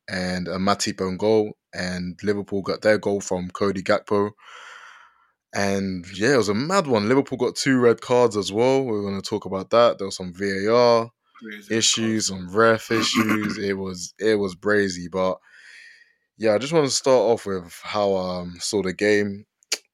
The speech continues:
Speaker 1: You know, Spurs started off the game pretty,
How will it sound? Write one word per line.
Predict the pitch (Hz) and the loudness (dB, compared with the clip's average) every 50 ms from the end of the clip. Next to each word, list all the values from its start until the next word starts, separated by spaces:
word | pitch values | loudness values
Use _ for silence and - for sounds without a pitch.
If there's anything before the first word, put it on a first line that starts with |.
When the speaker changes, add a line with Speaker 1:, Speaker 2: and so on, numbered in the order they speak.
| _ _ _ _ _ _ - - - - - - _ _ _ | _ _ _ _ _ _ -20 -20 -20 -20 -20 -20 _ _ _
Speaker 1:
You | 92 107 | -12 -8
know, | 98 92 92 92 92 87 92 _ _ - | -8 -6 -6 -6 -8 -10 _ _ _ -6
Spurs | - - - - 143 151 151 143 127 120 | -4 -4 -2 2 4 4 6 4 4 2
started | - - 139 123 113 107 | 0 0 2 2 4 2
off | 98 - | 2 -2
the | - 98 | -4 -8
game | - 101 101 98 95 85 | -6 -4 -4 -2 -4 -4
pretty, | - - 135 127 120 117 110 104 101 101 95 92 | -6 -6 -6 -4 -4 -4 -6 -8 -10 -12 -14 -14